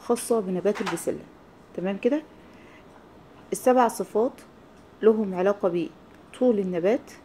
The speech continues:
يبقى النبات ممكن يكون طويل أو قصير. ماشي؟ لون البذرة، البذرة ممكن يكون لونها أصفر أو ممكن يكون لونها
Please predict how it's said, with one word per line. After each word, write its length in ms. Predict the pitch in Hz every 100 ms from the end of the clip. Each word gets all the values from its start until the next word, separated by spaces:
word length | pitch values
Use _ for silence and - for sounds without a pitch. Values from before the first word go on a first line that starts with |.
| - - - - -
يبقى 280 | 190 214 190
النبات 460 | 185 185 190 214 208
ممكن 320 | 214 - 185
يكون 420 | 175 175 175 170 - - - -
طويل 360 | 156 170 226 320 - - - - - - - - -
أو 80 | 247
قصير. 560 | 247 226 - - - - - - - - - - - - - - - - - - -
ماشي؟ 320 | 185 240 277 - - - 208
لون 320 | 240 240 196
البذرة، 540 | 180 175 202 214 269 - - - - - - - - - - - 208
البذرة 440 | 202 220 220 226
ممكن 340 | 202 214 220 196
يكون 320 | - 220 208
لونها 380 | 190 180 226 247 - - - -
أصفر 600 | 233 - - 269 - - - - - - - - -
أو 100 | 196
ممكن 340 | 233 254 202
يكون 340 | 190 - 208 190
لونها 340 | 202 202 277